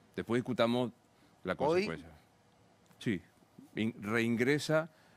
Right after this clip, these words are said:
Speaker 1: o, o, no solo reingresa, reingresa con esperan-, me gusta la palabra esperanza, pero no encuentro otro. Reingresa con esperanza con Milei, que es un poco lo que vos decías.
Speaker 2: La esperanza no era de la izquierda, era la esperanza de la derecha.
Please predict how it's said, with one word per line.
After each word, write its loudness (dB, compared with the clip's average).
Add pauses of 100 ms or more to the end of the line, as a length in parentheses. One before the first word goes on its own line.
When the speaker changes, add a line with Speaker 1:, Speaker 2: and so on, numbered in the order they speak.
(100)
Speaker 1:
o, -6
o, -4
no -4
solo 0
reingresa, -6
reingresa -4
con -4
esperan-, -4
me -4
gusta -4
la 0
palabra -4
esperanza, -6
pero -8
no -4
encuentro -8
otro. -12
Reingresa -4
con -4
esperanza -6
con -8
Milei, -6 (220)
que -4
es -2
un 0
poco 0
lo 0
que -6
vos -2
decías. -4 (260)
Speaker 2:
La -2
esperanza 2
no -2
era 2
de 0
la -4
izquierda, -4 (1160)
era 0
la 0
esperanza -4
de 0
la 0
derecha. -4